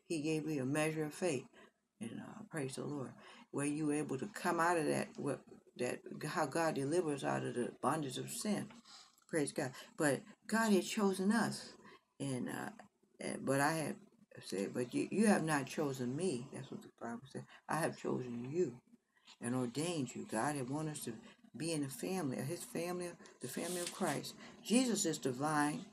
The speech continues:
and the believers are the branches, uh, that abide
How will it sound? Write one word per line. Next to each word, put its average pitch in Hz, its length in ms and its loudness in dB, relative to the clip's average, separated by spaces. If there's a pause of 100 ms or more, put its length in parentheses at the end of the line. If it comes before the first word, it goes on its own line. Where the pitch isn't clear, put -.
(320)
and 131 300 0
the 120 180 -2
believers 175 420 6
are 139 140 -2
the 123 80 0
branches, 151 680 -2 (420)
uh, 180 320 8
that 135 180 4
abide 143 480 4